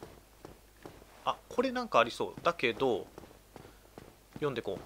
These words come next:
ここだ。この先先生あり。なんかある？ちょっ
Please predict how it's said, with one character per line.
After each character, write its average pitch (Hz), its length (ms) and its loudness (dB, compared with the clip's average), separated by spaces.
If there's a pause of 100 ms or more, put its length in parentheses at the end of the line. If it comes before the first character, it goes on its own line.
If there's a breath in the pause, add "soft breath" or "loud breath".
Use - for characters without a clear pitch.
(300)
こ 185 180 4
こ 220 120 10
だ。 185 200 10 (1400)
こ - 100 -4
の 156 80 2
先 - 200 2
先 139 200 0
生 117 180 6
あ 87 60 4
り。 - 80 -8 (2250)
な 185 80 0
ん - 20 -8
か 127 100 8
あ 131 60 12
る？ 101 80 4
ち - 40 -8
ょ - 40 -12
っ - 20 -16